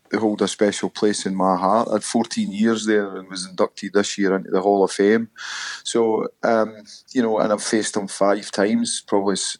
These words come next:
since I've left the club. It was nice. Uh, it was a good feeling to, to get a victory over them.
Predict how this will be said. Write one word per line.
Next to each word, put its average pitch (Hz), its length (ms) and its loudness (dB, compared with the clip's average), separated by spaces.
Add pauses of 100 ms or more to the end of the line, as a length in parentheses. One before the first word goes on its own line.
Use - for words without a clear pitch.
since - 260 -4
I've 92 160 0
left 101 280 0
the 127 80 0
club. 113 260 0 (420)
It 120 160 0
was 117 160 2
nice. 120 480 0 (140)
Uh, 98 260 2
it 101 100 0
was 110 200 0
a 101 60 0
good 107 200 -2
feeling 117 380 2
to, 98 200 2
to - 180 -6
get 98 140 4
a 95 40 0
victory 110 420 0
over 110 340 2
them. 107 240 -2